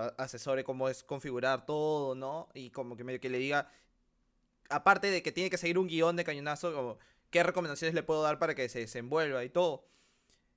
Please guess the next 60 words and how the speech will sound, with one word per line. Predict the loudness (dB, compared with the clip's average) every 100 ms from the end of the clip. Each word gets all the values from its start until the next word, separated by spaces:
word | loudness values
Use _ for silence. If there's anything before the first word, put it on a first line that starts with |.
| _
Y | 2
algo | 4 2
que, | 2 0 -2
que, | -2 0 0 -2 -4
que | -2
le | 0
decía | -2 -2 2 4
era, | 4 4 4 4 0 _ _ _ _ _ _ _ _ _ _
escúchame, | -6 -4 -6 -6 -6
tienes | -4 -4 -2
que, | -2 -2 -2
o | -4
sea, | -2 -2
es | -2 -2
complicado | 0 -2 0 8 10 10
de | 4
por | 0
sí | 0 -4 -4
leer | 0 2 4
el | 2
chat | 0 -2 0
y | -6
jugar | -2 0 2
a | 4
la | 2
vez. | 0 -4 _ _ -20
Lo, | -20 -10 -6 6
lo | 10 10
hago | 10 6 4
y, |
y, | 0 -6 -10 -12 -14
y | -18
siempre | -2 -2 2 4
que |
hago | 6 6
eso | 4 -2
pierdo. | 0 0 0 -8 -14 -20 -20 -20 _ _ _
Pero, | -4 4 4 6 4 4
este, | 2 -2 -4 2
pero | 4 4
eso | 2
ya | 2 2
es | 2
contenido | -4 -4 -6 -4 -2
y | -2
el | -2
hecho | -4
de | -4
que | 0
le | 0
respondas | -2 -8 -8 -6
a | -6
la |
gente | -8 -12 -8 -8
te | -6
ayuda, | -2 -2 0 -4
¿no? | -6 -10
Entonces | -12 -16 -18 -12 -8
ese | -6 -4
día | 0 0 0